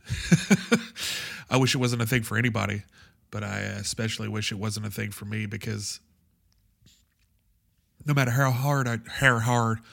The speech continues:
how hard I try to maintain a normal life,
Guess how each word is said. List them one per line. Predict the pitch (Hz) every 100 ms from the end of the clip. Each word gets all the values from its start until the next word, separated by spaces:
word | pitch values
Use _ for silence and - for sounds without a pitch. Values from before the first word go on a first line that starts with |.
| - - -
how | - 135 135
hard | 117 135 135 131 120
I | 107 113
try | 110 - 156 156 110 104 104 - _ _ _ _ _ _
to | - 135 123 117 113 110 _ _ _ _ _ _ _ _ _ _ _ _ _ _ _ -
maintain | 131 120 - 185 147
a |
normal | 113 110 107
life, | 104 101 95 -